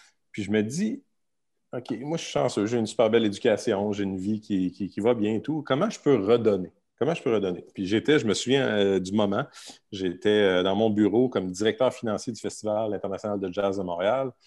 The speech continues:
dans la période morte, autour de, du mois de, de janvier, parce que le festival est très loin plus tard, euh, en, en juillet. Je me disais, « Comment je peux redonner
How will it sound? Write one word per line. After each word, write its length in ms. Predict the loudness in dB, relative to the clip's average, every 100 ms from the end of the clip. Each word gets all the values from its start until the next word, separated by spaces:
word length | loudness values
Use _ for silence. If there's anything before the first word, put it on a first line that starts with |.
| _ -6
dans 100 | -2
la 120 | 0
période 360 | 0 2 2
morte, 520 | 0 -4 -4 -10 _ _ _ -20
autour 360 | -12 -10 -8
de, 360 | -6 -6 -6 -10
du 140 | -14 -12
mois 180 | -10 -6
de, 240 | -8 -8
de 160 | -8 -8
janvier, 540 | -6 -8 -8 -10 -10
parce 120 | -12
que 60 | -18
le 80 | -18
festival 420 | -20 -8 -8 -8
est 100 | -12
très 180 | -16 -14
loin 260 | -12 -12
plus 180 | -14 -16
tard, 300 | -16 -16 -18 -16
euh, 120 | -14 -12
en, 200 | -14 -14
en 100 | -18 -16
juillet. 340 | -18 -10 -12 -12 -20
Je 120 | -8 -6
me 80 |
disais, « 240 | -4 -4 -6 -6
Comment 240 | -6 -6
je 120 | -8 -10
peux 320 | -2 -2 -2 -8 _ _ _ _ _ _ -10
redonner 680 | 0 2 4 2 2 -4